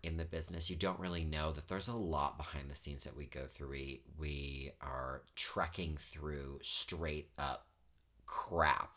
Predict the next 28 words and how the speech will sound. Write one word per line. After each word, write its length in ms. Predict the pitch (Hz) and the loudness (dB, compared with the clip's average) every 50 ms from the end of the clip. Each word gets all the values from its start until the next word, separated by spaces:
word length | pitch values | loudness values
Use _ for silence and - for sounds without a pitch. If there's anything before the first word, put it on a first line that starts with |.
| - - | -10 -8
the 220 | 110 101 92 113 | -4 0 2 4
majority 520 | 107 107 98 80 - 90 85 80 78 76 76 | 4 4 4 4 4 4 4 4 4 4 2
of 140 | 73 71 - | 2 2 0
our, 280 | 71 64 64 65 - - | 0 0 0 -2 -2 -2
our 100 | 73 71 | -2 -2
days. 500 | 67 69 65 62 64 64 67 69 - - - - - - - - - - - - - - | 0 0 0 0 0 -2 -2 -4 -6 -8 -10 -14 -14 -14 -14 -14 -14 -14 -16 -14 -6 0
And 760 | 104 104 101 101 101 101 101 98 98 95 95 92 92 90 - - | 2 4 6 6 6 6 6 6 6 4 4 2 0 0 0 0
it's 160 | 120 - - | 0 -2 -2
hard 520 | - - - - 147 160 180 180 135 95 - | -6 -8 -6 -2 0 4 4 6 4 4 2
because, 320 | 107 104 - 127 117 - - | 0 0 0 0 -2 0 0
especially 640 | - - - - - 180 196 196 - 233 220 220 135 | 2 2 2 4 6 6 6 8 8 6 6 4 6
right 320 | 113 110 104 107 - 87 | 8 8 8 8 8 6
now, 260 | 87 85 87 92 101 | 4 4 4 4 2
we're 220 | 107 95 92 87 85 | 2 2 0 0 0
told 400 | - - - - 123 127 123 123 | -2 -2 2 4 4 4 4 2
that 120 | 117 95 | 2 2
we 120 | 101 95 | 2 2
can't 400 | 87 - - - 113 101 107 - | 2 0 -2 0 2 2 2 2
have 300 | - - - 90 95 87 | 0 0 2 2 4 4
an 100 | 90 78 | 2 -2
opinion. 640 | - - - - - 85 82 82 87 95 104 113 113 - | -4 -4 -6 -4 -2 0 0 0 0 0 0 -2 -2 0
And 100 | 107 117 | 0 0
I, 60 | 117 - | 0 0
and 120 | 131 131 | 2 2
I 140 | 139 151 170 | 4 4 4
understand 460 | 190 190 180 165 - - 113 104 98 | 4 2 2 0 0 0 0 2 2
the 60 | 95 90 | 2 0
importance 680 | 85 82 85 - 90 82 - 80 87 85 85 82 - | 0 -2 -2 0 0 0 0 0 -2 -2 -2 -4 -4